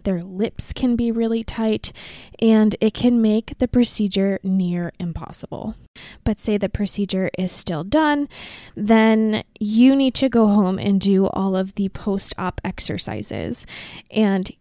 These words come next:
you're gonna have a really hard time getting in the mouth to do all of those things if there's a lot of body tension present. And this can lead to things like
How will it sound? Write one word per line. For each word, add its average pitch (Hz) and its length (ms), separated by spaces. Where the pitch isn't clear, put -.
you're 233 320
gonna 349 180
have 220 220
a 190 80
really 175 240
hard 196 280
time 196 400
getting 202 420
in 202 200
the 196 120
mouth 165 580
to - 160
do 202 260
all 202 200
of 190 160
those 185 240
things 170 480
if 202 140
there's 202 260
a 226 80
lot 175 400
of 202 220
body 175 340
tension 160 640
present. - 580
And 226 160
this 214 160
can 247 240
lead 202 220
to 240 100
things 185 500
like 170 320